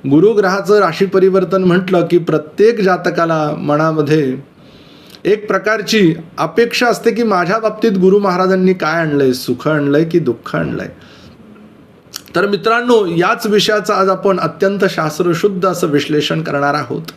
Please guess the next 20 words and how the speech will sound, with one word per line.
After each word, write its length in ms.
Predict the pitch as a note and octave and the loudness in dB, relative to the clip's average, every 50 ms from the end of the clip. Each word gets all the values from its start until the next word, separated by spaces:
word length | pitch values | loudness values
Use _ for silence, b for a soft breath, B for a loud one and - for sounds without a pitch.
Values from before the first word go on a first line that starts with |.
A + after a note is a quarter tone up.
| - - - - - _ - - - - - - _ B B B B B B B B B B B - | -20 -20 -20 -20 -20 _ -20 -20 -20 -20 -20 -20 _ B B B B B B B B B B B -4
तत्पूर्वी 440 | G#3 G3 - A#3 B3 A#3+ A3+ C4 B3+ | -4 -2 0 0 2 4 4 4 4
महत्त्वाची 640 | A#3 G#3+ F3+ G3 A3+ F#3 A3+ A3 A3 G#3 - A3+ | 4 2 0 0 0 -2 0 0 0 0 2 0
सूचना, 640 | F#3+ - F#3 F#3 E3+ - G3+ G3 G3+ F3 C3+ - - - | 0 2 2 2 2 2 0 0 0 -2 -2 -4 -6 -6
आपण 280 | D3+ D3+ - F#3+ G3 G3 | -6 -4 -2 -2 -2 2
जर 140 | F#3+ G#3 | 2 2
आमच्या 320 | G3+ F#3 F3 E3+ E3 G3 G3+ | 2 2 0 -2 -2 -4 -4
चॅनलला 480 | G3+ G3 F#3 F#3 F#3 F#3 F#3 F#3 F3 | -2 -2 -2 2 2 4 4 4 2
सबस्क्राईब 580 | - - E3 D3+ - - - - F3+ F#3 G3+ G3+ | 0 0 -2 -4 -4 -4 -4 -2 0 0 0 0
केलं 260 | - - F#3+ F#3+ F#3 | 0 0 0 0 0
नसेल 340 | F#3 E3+ E3 F#3 F3 E3+ E3+ | 0 0 0 -2 -2 0 -2
तर 80 | F3 F3 | -2 -2
सबस्क्राईब 560 | E3+ - D#3 D3 - - - F3 E3+ F3 E3+ | -2 -4 -4 -4 -6 -6 -4 -2 -2 -2 -2
करा, 300 | F3 E3+ E3 E3 E3 E3 | -2 -2 0 0 0 0
बेल 240 | E3 D#3+ E3 E3 E3 | 2 2 2 2 2
आयकॉनचं 560 | D#3 D3+ D3+ - D#3 D#3 D#3+ D#3 - E3 D3 | 0 -2 -2 -2 -2 -2 -2 0 0 0 0
बटन 340 | C3 B2+ B2+ D3 D#3 D#3+ D#3+ | 0 -2 -2 -2 -2 0 0
दाबा, 340 | D#3 D3 D3 D3+ D3 D3 D3 B B B B B B B B C3+ | 0 0 0 -2 -2 -4 -6 B B B B B B B B 0
व्हिडिओला 680 | C3+ D#3 D#3+ F#3 G3 G3 G#3 G#3 G#3 G3+ G3 G3+ - - - - | 0 2 4 4 4 2 2 2 0 0 -2 -4 -8 -12 -8 -4
लाईक 440 | C3+ C#3 D3 E3 G3 G#3 F#3+ - G3+ | -2 0 2 2 0 -2 -2 -2 0
करा, 260 | G3 F#3 F#3 F3+ | 0 2 2 2